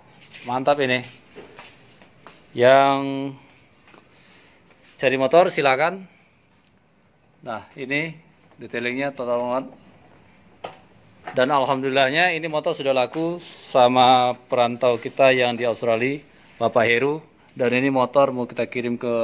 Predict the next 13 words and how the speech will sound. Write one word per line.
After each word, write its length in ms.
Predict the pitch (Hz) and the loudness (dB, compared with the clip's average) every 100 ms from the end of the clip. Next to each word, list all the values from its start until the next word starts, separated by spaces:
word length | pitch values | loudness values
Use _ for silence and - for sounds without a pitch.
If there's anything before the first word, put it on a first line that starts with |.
| 113 110 110 113 | -2 -4 -10 -4
Jawa 160 | 117 113 | -2 0
Timur, 320 | 120 117 107 | -2 -2 -4
Madiun. 480 | 113 127 110 98 - _ - - - - - - - - - - - - - - - - | -2 0 -2 -6 -20 _ -20 -20 -20 -20 -20 -20 -20 -20 -20 -20 -20 -20 -20 -20 -20 -4
Oke, 360 | 143 160 180 175 - - | 0 2 2 0 -4 -16
ini 160 | - 160 | -6 -2
tinggal 400 | 160 147 151 147 | 2 4 4 4
di 80 | 143 | 0
apa 160 | 143 | 0
lagi, 200 | 143 143 | -2 -2
Mas 280 | 135 123 - | -4 -8 -6
Tori? 240 | 143 131 113 - _ _ _ _ _ _ _ _ _ _ - | -2 0 -2 -14 _ _ _ _ _ _ _ _ _ _ -10
Tinggal 360 | 123 123 123 | -4 0 0
di 360 | 127 127 123 | -2 -2 -2